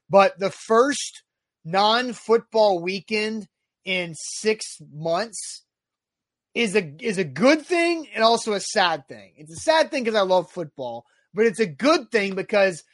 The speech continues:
I actually get to relax, get to hang out.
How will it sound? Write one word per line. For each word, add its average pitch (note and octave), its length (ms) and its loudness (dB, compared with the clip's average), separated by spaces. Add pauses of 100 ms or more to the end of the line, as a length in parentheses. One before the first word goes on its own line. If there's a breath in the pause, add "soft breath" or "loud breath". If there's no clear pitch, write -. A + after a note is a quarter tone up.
(200)
I F#3 120 2
actually G#3+ 340 0
get F#3 180 -2
to E3+ 100 -8
relax, F3 680 4 (200)
get E3 120 -14
to D#3+ 80 -6
hang D3+ 300 -6
out. F#3 320 4